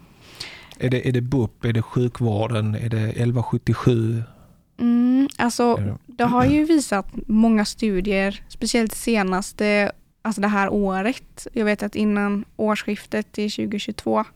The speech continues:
Speaker 1: Mm.
Speaker 2: så var det ju en stor debatt kring ojämlik vård inom ätstörningsvården.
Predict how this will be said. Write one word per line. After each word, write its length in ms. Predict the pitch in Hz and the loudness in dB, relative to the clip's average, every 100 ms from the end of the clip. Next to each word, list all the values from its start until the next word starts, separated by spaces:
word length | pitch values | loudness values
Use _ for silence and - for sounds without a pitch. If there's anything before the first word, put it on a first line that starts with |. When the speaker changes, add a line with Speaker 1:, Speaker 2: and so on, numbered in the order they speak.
| - | -10
Speaker 1:
Mm. 220 | 117 104 101 - - - | -4 -4 -6 -12 -20 -14
Speaker 2:
så 140 | - | -6
var 180 | 208 202 | -2 -2
det 100 | 202 | -2
ju 120 | 214 | -4
en 120 | 208 202 | -4 -6
stor 260 | - 214 | -4 -4
debatt 640 | 202 202 208 - _ - - _ _ _ _ | -2 -4 -4 -8 _ -20 -20 _ _ _ _
kring 680 | - 220 208 196 208 220 - - _ | -4 -2 0 -2 -2 -4 -6 -10 _
ojämlik 680 | 214 220 196 190 185 190 - | 0 0 0 -2 -4 -6 -2
vård 380 | 214 254 202 220 269 | 2 2 2 -2 -6
inom 300 | 214 196 185 | -2 -2 -2
ätstörningsvården. 960 | 185 - - 196 190 196 190 202 214 | -4 -6 -8 -6 -6 -6 -6 -6 -8